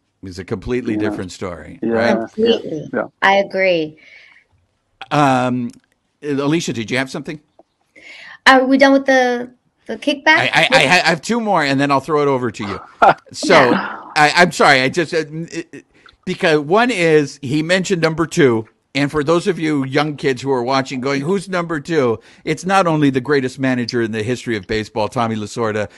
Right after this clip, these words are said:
Speaker 1: Whenever somebody wants to ask me, "What is a baseball manager?" I just show 'em a picture of Tommy Lasorda.
Speaker 3: Right.
Speaker 2: Right,
Speaker 1: I mean,
Speaker 2: right.
Speaker 1: there was recently a video that just went viral of Tommy just throwing F-bombs during the seventy-seven World Series.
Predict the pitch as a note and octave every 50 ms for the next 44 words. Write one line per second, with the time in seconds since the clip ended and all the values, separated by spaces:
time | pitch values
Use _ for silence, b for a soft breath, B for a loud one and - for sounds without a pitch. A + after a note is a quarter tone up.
0 | b b b b C3 C#3+ D3 D#3 E3 E3+ F3 F3+ D#3+ - F#3 E3 D#3+ D3+ D#3 D3
1 | D3 C3+ B2+ C3 C#3 C#3 C3+ C3 C3 - - C3 B2 A#2 B2+ B2+ B2+ - D3 B2+
2 | B2 E3 A3+ C4+ F#3+ A3 E3 D3+ F3 F3+ F3+ - G3+ G3 F3+ F#3 F#3 F#3+ G3 F3+
3 | F#3 G3 F#3 C#3 C#3 C#3+ C#3 E3+ D3+ - - E3+ D#3+ D3 C#3+ C#3 B2+ A2 - D3
4 | A#2 - - A#2+ G2+ G2 - A#2+ A2 G#2+ G#2+ G#2 G2 G2+ G2 - - - G#2 G#2
5 | G2+ - - C3+ - C#3+ C#3+ C#3+ C#3+ D4 C#4 C4 B3 C4+ C#4 C#4+ C#3+ C4+ - A#3+
6 | B3 A#3+ B3 B3 G3+ D#3+ E3+ D#3 F#3 A#3+ C4 B3 - B3 A3+ - - F3+ E3 D3+
7 | C3+ B2 D3+ D#3 D3 D3 D3 C#3+ C3 B2+ B2 A#2+ - C3+ A#2+ - C3+ C3 B2+ A2
8 | A2 G#2+ A2+ A2+ A#2 A#2 A#2+ B2 B2 A#2+ A#2+ A#2 G#2+ - - A#2 C3+ C3 C3+ C3
9 | C3 A#2+ A2 C3 B2 A#2 - - C#3 C3+ B2 A#2+ A2+ A2+ A#2 - - C3+ C3 B2+
10 | - _ - C3 A#2+ A#2 A2+ A2 G#2+ G#2 - C3+ B2 A#2+ A#2 A2 A2+ A2 - -
11 | C3+ B2 A#2+ A2 A2 G#2+ - - A#2+ A2+ G#2+ A2 G#2 G#2+ G#2+ G#2 G#2 G#2+ G#2 -
12 | - B2 A#2 G#2+ G#2+ G2+ G#2 G#2 F2+ -